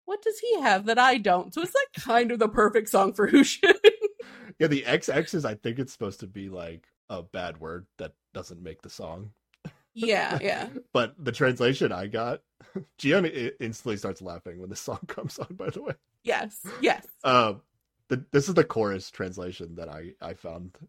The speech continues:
Speaker 2: at least that I like the best. <laughs>
Speaker 1: Mm-hmm.
Speaker 2: It was, "What does that bastard have that I don't? <laughs> Why can't I have you exactly? That bastard
Speaker 1: Yeah.
Speaker 2: doesn't love you. <laughs> Until when are you going to cry like a fool?" <laughs>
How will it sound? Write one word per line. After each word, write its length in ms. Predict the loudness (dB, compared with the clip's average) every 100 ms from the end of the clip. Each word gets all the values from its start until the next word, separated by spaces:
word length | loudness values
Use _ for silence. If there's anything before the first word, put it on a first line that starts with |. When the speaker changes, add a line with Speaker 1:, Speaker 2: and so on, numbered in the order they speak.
| _
Speaker 2:
at 100 | -8
least 180 | -8 -10
that 80 | -12
I 60 | -10
like 220 | -14 -16
the 80 | -12
best. 380 | -10 -10 -12 -4
<laughs> 40 | -4 -4 _ _ _ _ -4
Speaker 1:
Mm-hmm. 440 | -2 0 -2 -4 -4
Speaker 2:
It 80 | -2
was, 400 | -2 -4 -8 -16 _ _ _ _ _ _
"What 180 | -2 0
does 120 | 4
that 320 | 4 4 2 -2
bastard 420 | 0 0 -2 0
have 260 | 2 0 0
that 120 | -2 6
I 60 | 6
don't? 600 | 4 4 2 4 0 -2 -6 _ _ 8
<laughs> 1200 | 12 12 12 6 2 4 0 0 -4 -4 -8 -2
Why 300 | 6 8 8
can't 280 | 6 4
I 200 | 6 6
have 240 | 8 4 0
you 160 | -6
exactly? 680 | -6 -6 -8 -8 -12 -10 -12 _ _ _ -10
That 340 | -2 0 0
bastard 400 | 2 2 4 0
Speaker 1:
Yeah. 40 | 4
Speaker 2:
doesn't 340 | 4 4 0
love 220 | 0 -2 -2
you. 160 | -2 0 -2 -4 -16
<laughs> 320 | _ _ -12
Until 320 | -2 4 8
when 200 | 8 6
are 20 |
you 80 | 4
going 160 | 0 -4
to 80 |
cry 320 | -6 -6 -4 -4
like 200 | -8 -12
a 60 |
fool?" 400 | -12 -10 -8 -8 -10 -16 _
<laughs> 100 | -6